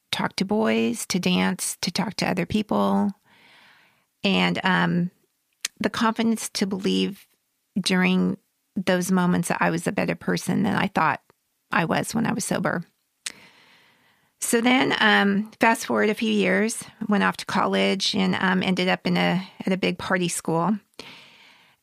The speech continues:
And, um, although there was always an opportunity to party, I did limit my drinking to Thursday, Friday, and Saturday nights. Um, not that limiting it had any relationship to controlling it.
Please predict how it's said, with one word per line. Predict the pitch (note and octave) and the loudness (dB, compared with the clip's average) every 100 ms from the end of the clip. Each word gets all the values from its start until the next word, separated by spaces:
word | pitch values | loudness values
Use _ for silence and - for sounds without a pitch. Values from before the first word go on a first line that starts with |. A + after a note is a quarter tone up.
| _ | _
And, | G#3 G3 G3 F#3+ | 2 4 4 4
um, | G3+ G3 | 4 4
although | G#3 A3 A3+ | 2 2 2
there | A3 | 2
was | G#3 F#3 | 0 0
always | G3 G3 G3 | 2 2 0
an | F#3+ | 0
opportunity | F3+ F#3+ - F#3+ F#3+ F3+ | -2 -2 -2 0 2 0
to | F#3 | -2
party, | - F#3 F3 E3 E3+ | -2 0 0 0 0
I | F3 | 0
did | F3+ F3+ | 0 0
limit | F3 D#3+ | 2 0
my | F3 F3 | 0 0
drinking | E3+ E3+ A3 E3+ F3 - | 0 0 0 2 0 0
to | - F3 E3 | -2 0 -2
Thursday, | - D#3 - F3 | -2 -4 -2 -2
Friday, | G3 F3 D#3+ E3+ F3+ | 0 0 2 2 0
and | F#3 | 0
Saturday | - D#3+ E3+ G3+ | 0 0 0 0
nights. | G3+ G#4 - - - _ _ _ _ | 0 -2 -6 -12 -16 _ _ _ _
Um, | A3 F3 F3 F3 F#3+ | 0 2 2 2 2
not | F#3 - | 2 0
that | F#3 | -2
limiting | F#3 F3+ F3 F3 | 0 0 2 2
it | E3 E3 | 0 -2
had | E3+ E3+ | -2 0
any | - F3+ | 0 0
relationship | G3 E3+ E3+ F3+ F3 - - - | 0 0 0 0 0 0 -2 -4
to | - | -6
controlling | G3+ F3 - F3+ E3+ E3+ E3+ | -2 -2 0 0 0 0 0
it. | - - | -2 -6